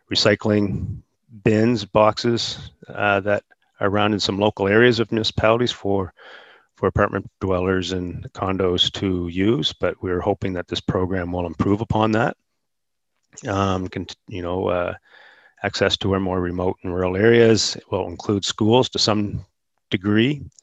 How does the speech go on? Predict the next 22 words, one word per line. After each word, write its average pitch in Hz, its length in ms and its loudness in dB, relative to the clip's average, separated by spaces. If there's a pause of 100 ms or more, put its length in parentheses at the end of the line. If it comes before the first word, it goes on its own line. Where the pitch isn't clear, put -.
(400)
and, 98 440 0
uh, 92 120 -2
include 90 420 -8
pub-, - 260 0 (240)
public 87 300 -4
spaces. - 560 -10 (1000)
And, 120 400 6
uh, 113 300 6
so 107 440 4 (380)
the 107 340 -4 (480)
management 123 360 2
P 120 100 2
P 113 180 0
P 120 220 0
material, 120 420 4
we 107 80 2
want 107 120 2
to 95 40 -2
see 107 220 2
that 101 180 4
by 92 160 -2
waste, 110 540 2